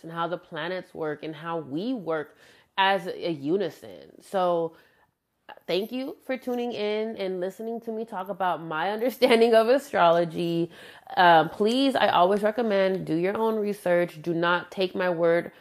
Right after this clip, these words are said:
a hundred percent, because I want you to find your own understanding and your own reasons when it comes to this, right?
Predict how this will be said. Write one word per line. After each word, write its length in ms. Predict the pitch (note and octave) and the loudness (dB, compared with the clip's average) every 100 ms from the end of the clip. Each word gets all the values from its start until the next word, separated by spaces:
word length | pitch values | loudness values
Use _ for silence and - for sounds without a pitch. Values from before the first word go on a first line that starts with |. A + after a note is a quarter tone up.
| - _ - | -20 _ -6
a 60 | |
hundred 400 | E3 F3 F3+ A3 | -2 0 0 -2
percent, 500 | B3+ B3+ - F3+ F3 | -6 -8 -2 -2 -2
because 320 | F3+ - F3 E3+ | -8 -6 -6 -2
I 140 | E3+ | -2
want 280 | F3 F#3 F#3+ | -2 -6 -6
you 80 | F#3+ | -8
to 180 | - F#3+ | -10 -12
find 480 | - F3+ F#3 F#3 | -6 -4 -4 -6
your 280 | E3+ E3+ G3 | -6 -4 -4
own 220 | G3+ G3 | -4 -6
understanding 680 | E3+ E3 D#3+ D#3+ D#3 D#3 D#3 | -6 -8 -10 -10 -8 -6 -4
and 140 | D#3 | -4
your 160 | D#3 F3 | -4 -6
own 220 | F#3+ F#3+ | -6 -6
reasons 480 | E3+ E3+ D#3+ D#3 D3+ | -6 -8 -6 -8 -8
when 120 | D#3 | -8
it 120 | D#3 | -10
comes 300 | - E3 D#3+ | -12 -12 -12
to 140 | - D3 | -10 -10
this, 280 | C#3+ D3 - | -8 -12 -12
right? 380 | - D3 D#3+ | -8 -4 -4